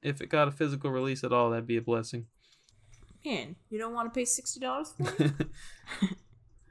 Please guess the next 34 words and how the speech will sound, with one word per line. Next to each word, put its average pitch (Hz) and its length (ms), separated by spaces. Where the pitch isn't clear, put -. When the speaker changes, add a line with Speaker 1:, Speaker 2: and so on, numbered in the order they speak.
Speaker 2:
Okay, 226 380
and 208 220
then 214 100
before 269 420
we 277 120
did 240 200
our 233 80
number 220 280
ones, 196 600
I 190 120
have 175 420
quite 233 380
a 196 120
few 180 760
of 170 260
honorable 196 360
mentions 185 340
here. 160 140
Not 220 180
necessarily 214 540
for 190 100
the 175 100
number 180 220
one 165 220
spot, 147 420
but - 160
just - 240
ones 180 240
that - 140
didn't 190 220
quite 190 300
make 190 220
the 185 100
list. 185 380